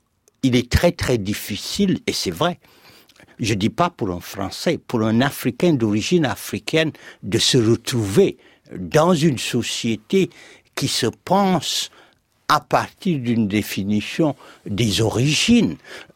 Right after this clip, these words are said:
Moi, j'ai été recruté dans une université américaine, c'est très simple. J'habitais au Sénégal, j'habitais nulle part ailleurs. Ils m'ont invité à venir enseigner pendant deux ans. Au bout d'une année, ils m'ont proposé un travail.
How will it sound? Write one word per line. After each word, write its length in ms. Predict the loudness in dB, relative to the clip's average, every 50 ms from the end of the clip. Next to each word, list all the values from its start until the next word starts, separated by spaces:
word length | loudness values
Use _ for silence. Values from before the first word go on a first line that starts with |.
| _ _ -10 -8 -4
Moi, 220 | -2 2 2 2 2
j'ai 140 | 2 2 0
été 280 | 2 4 4 6 6 6
recruté 760 | 4 2 0 -2 -4 -2 -2 -2 -2 -2 0 2 4 4
dans 200 | 4 2 0 0
une 320 | 2 2 2 0 0 0 -2
université 640 | 0 0 0 2 2 0 0 -2 -4 -4 -2 -2 0
américaine, 640 | 0 -2 -4 -4 -4 -4 -6 -4 -4 -4 -4 -4
c'est 160 | -6 -10 -14
très 220 | -12 -8 -8 -8 -6
simple. 360 | -4 -2 -2 -2 -2 -2 -2
J'habitais 380 | 0 0 2 2 2 4 6
au 100 | 6 6
Sénégal, 520 | 4 2 2 2 4 4 4 4 4 4 2 -2 -8 -8 0
j'habitais 400 | 4 4 4 4 4 4 4 6
nulle 240 | 6 6 6 6 6
part 200 | 4 4 4 4
ailleurs. 340 | 4 4 4 4 2 2 0 -4 -10 -20 -20 -20 -20 -20 _ _ _ 2
Ils 140 | 4 4
m'ont 180 | 6 6 4 4
invité 500 | 4 4 2 2 0 -2 -2 0 2 2
à 120 | 2 2
venir 360 | 0 0 0 2 2 2 2 2
enseigner 440 | 0 0 -2 -2 -2 0 0 -2
pendant 420 | -2 -2 -2 -2 0 0 -2 -2 -2
deux 400 | -2 0 0 -2 -2 -2 -4 -4
ans. 160 | -2 -2 -2
Au 60 | -2
bout 200 | -4 -4 -4 -4
d'une 220 | -2 0 -2 -2 -2
année, 320 | -2 -2 0 0 2 2
ils 100 | 2 0
m'ont 200 | 0 -2 -4 -6
proposé 560 | -8 -8 -10 -10 -8 -6 -6 -4 -4 -4 -4
un 100 | -4 -6
travail. 460 | -10 -10 -8 -6 -4 -2 -2 -2 -4